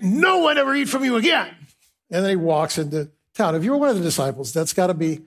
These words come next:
one of the weird moments with Jesus, right? It's like,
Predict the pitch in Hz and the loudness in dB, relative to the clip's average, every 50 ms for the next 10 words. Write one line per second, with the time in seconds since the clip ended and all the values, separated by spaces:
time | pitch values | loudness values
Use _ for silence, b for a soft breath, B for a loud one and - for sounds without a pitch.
0 | _ _ _ _ _ _ _ _ _ _ _ - 151 170 196 202 220 233 233 214 | _ _ _ _ _ _ _ _ _ _ _ -10 -4 0 2 2 2 2 0 0
1 | 180 165 185 180 160 160 165 170 180 180 180 175 160 151 143 139 135 135 135 135 | 0 0 0 0 2 2 2 2 2 2 0 0 -2 -4 -4 -4 -4 -6 -6 -6
2 | 131 - - - - - 170 147 160 135 127 143 165 151 - - - - - - | -6 -6 -6 -6 -8 -6 -6 -4 -4 -4 -2 -2 -2 -2 -2 -4 -8 -8 -8 -4
3 | 139 135 151 185 233 226 - - B B B B B B B B B _ _ _ | -2 0 0 0 0 -2 -4 -10 B B B B B B B B B _ _ _
4 | 160 160 - - 165 165 165 165 | -4 -4 -2 0 0 0 -2 -2